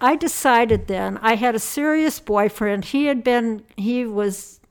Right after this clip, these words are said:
had gone to India in the Peace Corps. It was Vietnam era. That was his way out of the draft. And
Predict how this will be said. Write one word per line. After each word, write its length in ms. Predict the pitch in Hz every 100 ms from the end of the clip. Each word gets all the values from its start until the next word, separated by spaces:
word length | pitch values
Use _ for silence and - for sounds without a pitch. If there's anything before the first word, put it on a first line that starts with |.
| _ -
had 180 | 214 196
gone 260 | 240 254
to 100 | 240
India 540 | 226 226 240 220 214 202
in 160 | 202
the 80 | 202
Peace 340 | 190 233 196 -
Corps. 260 | 202 170
It 40 | 196
was 200 | 208 -
Vietnam 600 | 247 240 214 208 208 196
era. 380 | 185 185 185 - - - - -
That 180 | 240 226
was 160 | 214
his 260 | - 226 -
way 160 | 220 202
out 220 | 190 190
of 100 | 165
the 80 | 170
draft. 720 | 196 202 196 185 185 - - - - - - _ -
And 480 | 240 226 226 233